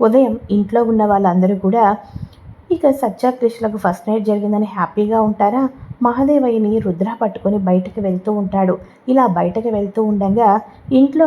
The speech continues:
వచ్చేసేసి ఒక్కసారిగా పని చేసుకుంటూ ఉండంగా బొట్టు అనేది రాలిపోతుంది భైరవికి.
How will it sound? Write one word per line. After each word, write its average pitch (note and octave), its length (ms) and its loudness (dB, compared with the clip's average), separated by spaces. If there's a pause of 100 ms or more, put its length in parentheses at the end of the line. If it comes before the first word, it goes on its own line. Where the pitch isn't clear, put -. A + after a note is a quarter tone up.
వచ్చేసేసి A3 760 -2 (1160)
ఒక్కసారిగా A#3 840 0 (320)
పని B3 160 2
చేసుకుంటూ B3 580 0
ఉండంగా G3+ 480 0 (480)
బొట్టు G3 400 2
అనేది A3 400 2
రాలిపోతుంది G#3 800 0
భైరవికి. G3 640 -2